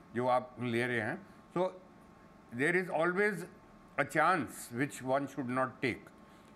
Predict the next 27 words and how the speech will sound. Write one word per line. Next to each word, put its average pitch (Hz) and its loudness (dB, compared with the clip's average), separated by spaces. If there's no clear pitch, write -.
ऐसे 135 2
जो 170 -2
एक्सीडेंट्स 165 0
जो 160 0
होते 120 0
हैं, 160 2
वो 139 -2
कोई 147 0
कह 151 2
के 156 0
नहीं 147 0
होते, 131 -2
इसी 127 -2
वक्त 156 0
भी 160 0
एक्सीडेंट 143 0
हो 131 -2
जाते 135 2
हैं। 139 2
अभी 143 2
हाल 123 2
के 147 0
अंदर 147 2
ही 143 0
एक्सप्रेसवे 151 0
के 151 -4
ऊपर 147 0